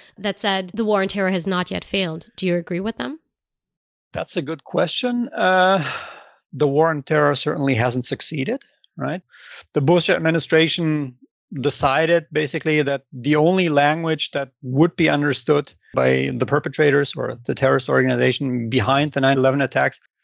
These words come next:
Speaker 2: would be responding in kind by launching military action on Afghanistan with the stated aim of toppling the Taliban regime, punishing them for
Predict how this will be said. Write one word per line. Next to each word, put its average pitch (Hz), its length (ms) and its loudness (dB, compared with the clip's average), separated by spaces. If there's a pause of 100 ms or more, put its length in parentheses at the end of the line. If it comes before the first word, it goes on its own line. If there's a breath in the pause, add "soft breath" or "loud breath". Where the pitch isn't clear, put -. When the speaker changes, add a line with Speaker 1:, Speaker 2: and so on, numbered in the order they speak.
(380 soft breath)
Speaker 2:
would 143 420 2
be 135 360 4 (200)
responding 156 880 2
in 165 180 0
kind 165 480 0
by 135 460 2
launching 143 640 0
military 147 540 2
action 143 640 -2
on 147 120 4
Afghanistan 160 800 0 (720 soft breath)
with 160 300 4
the 190 80 -4
stated 160 500 0
aim 151 320 2
of 135 320 0
toppling 156 420 0
the 139 80 -4
Taliban 143 460 2
regime, 139 640 -2
punishing 156 500 2
them 147 200 2
for 131 520 0